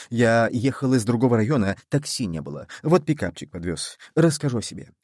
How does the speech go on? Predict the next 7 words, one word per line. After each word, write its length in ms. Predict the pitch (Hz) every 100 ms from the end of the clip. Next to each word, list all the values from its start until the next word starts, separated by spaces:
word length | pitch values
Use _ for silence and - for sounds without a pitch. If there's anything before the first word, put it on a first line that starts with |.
| -
Вы 200 | 135 151
знаете, 400 | 143 165 180 160
я 160 | 139 147
в 80 | 147
переделке 600 | 147 131 117 139 - 127
не 200 | 123 117
рано. 420 | 87 71 -